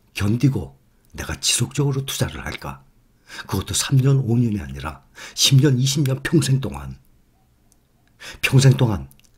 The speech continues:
내가 먹고 살 돈을 거기다 묻어놔야 되는 시장인데 그 시장이 이래. 어떻게 해야 될까?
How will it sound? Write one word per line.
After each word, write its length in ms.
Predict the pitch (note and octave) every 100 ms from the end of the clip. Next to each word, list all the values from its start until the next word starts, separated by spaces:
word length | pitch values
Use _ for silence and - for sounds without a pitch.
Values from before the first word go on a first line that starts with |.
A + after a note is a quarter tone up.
| _ -
내가 200 | B2 G2+
먹고 260 | G#2+ -
살 180 | - A#2
돈을 380 | - A#2 A#2 - _ _ -
거기다 260 | G#2 G#2+ C3+
묻어놔야 600 | F#2+ G#2 D#3+ D3 A#2+ A2
되는 200 | G2 A2
시장인데 800 | - - - C2 C2+ C2 - _ _ - -
그 140 | - C3+
시장이 360 | - G#2+ A#2+
이래. 560 | G2+ D#2 C#2+ B1+ - _ _ _ _ _ _ _ _ _
어떻게 340 | - - -
해야 80 | C#2
될까? 400 | - - C2+ -